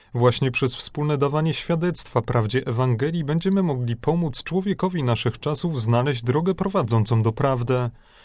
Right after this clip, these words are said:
Szukanie prawdy jest bowiem zawsze szukaniem także sprawiedliwości i pokoju. Cieszę się bardzo wielkim zaangażowaniem, z jakim patriarcha Bartłomiej poświęca się tym sprawom.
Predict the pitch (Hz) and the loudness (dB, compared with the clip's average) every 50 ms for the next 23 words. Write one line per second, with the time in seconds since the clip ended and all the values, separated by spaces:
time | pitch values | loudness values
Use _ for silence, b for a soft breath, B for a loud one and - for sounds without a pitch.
0 | b b b - - 123 - 131 123 123 120 120 127 131 131 143 147 170 170 156 | b b b -4 -4 0 2 2 2 2 2 2 0 0 0 0 -2 -2 -2 -2
1 | 127 113 123 135 160 160 175 165 131 101 143 165 170 - - 143 123 - - 117 | -2 -2 0 -2 0 0 0 0 2 4 2 2 2 2 -2 -4 -2 -2 -2 -2
2 | - 123 123 123 120 110 123 110 107 110 113 - - - - 165 170 185 196 170 | 0 2 2 2 2 2 0 0 2 0 -2 -2 -2 -2 -2 0 0 0 0 0
3 | 175 165 127 107 107 95 - - - 117 113 110 - 127 120 - - 135 131 127 | 0 0 2 0 0 0 -2 -4 -2 -2 -2 0 0 -2 0 2 2 2 4 4
4 | 127 127 123 123 120 - - - B B B B B B B - 131 120 - 143 | 2 2 0 -2 -6 -10 -20 -20 B B B B B B B 2 4 4 4 4
5 | 127 - 156 147 165 170 165 139 123 131 110 117 120 117 - 135 131 120 117 135 | 2 2 2 4 4 4 4 4 4 2 4 4 2 2 2 0 2 2 2 2
6 | 139 143 135 143 127 143 131 123 147 160 165 165 151 131 107 123 135 - 165 147 | 2 2 2 2 2 2 2 2 2 2 2 2 0 0 0 0 0 0 -2 0
7 | 120 127 117 - 120 120 117 120 113 - 131 123 107 123 127 127 - - 147 165 | 0 0 0 0 0 2 2 2 2 2 0 2 2 2 2 2 0 -2 -2 0
8 | 170 175 180 180 - - 196 185 - - 143 127 117 - 120 110 - - 123 - | 2 2 0 0 2 2 0 0 0 -2 0 0 2 2 2 0 2 0 0 0
9 | 131 123 123 - - - 139 135 120 120 127 123 123 123 | 2 0 0 -2 0 0 0 2 2 0 0 0 -2 -4